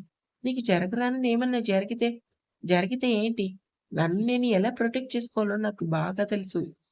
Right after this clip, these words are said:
అంతేకాని మీరేం నా కోసం సానుభూతి చూపాల్సిందా?"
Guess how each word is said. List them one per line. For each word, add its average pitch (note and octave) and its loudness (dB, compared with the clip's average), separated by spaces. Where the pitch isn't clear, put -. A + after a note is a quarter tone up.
అంతేకాని G#3 0
మీరేం A3 4
నా A3 2
కోసం F#3+ -4
సానుభూతి G#3 -2
చూపాల్సిందా?" F#3 -2